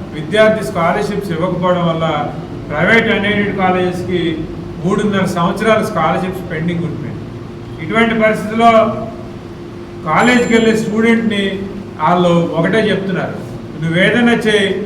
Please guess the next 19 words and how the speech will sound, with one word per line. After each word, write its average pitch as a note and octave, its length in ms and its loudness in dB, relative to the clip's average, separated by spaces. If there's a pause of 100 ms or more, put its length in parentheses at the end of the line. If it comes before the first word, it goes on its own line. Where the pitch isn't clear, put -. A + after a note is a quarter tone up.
(180)
నువ్వు D#3+ 200 -6
డబ్బులు A3 460 4
కట్-, - 320 2
పట్-, F3 220 2 (200)
కట్టి E3 400 2 (460)
సర్టిఫికెట్ F3 520 0
పట్టుకెళ్ళి" E3+ 460 -2
అంటున్నారు. D3+ 420 -4
దానివల్ల D#3 600 -4
ఫిఫ్టీ F#3+ 220 -4 (100)
పర్సెంట్ F#3+ 340 -2
ఏమో F3 180 0
స్టూడెంట్స్ E3+ 540 -4 (500)
ఆ F3 80 -6
సర్టిఫికెట్లు F3 760 0
తీసుకోలేక E3+ 520 0 (960)
ఆ D#3 60 -4
సర్టిఫికెట్ E3 640 -2
కాలేజీను E3+ 540 2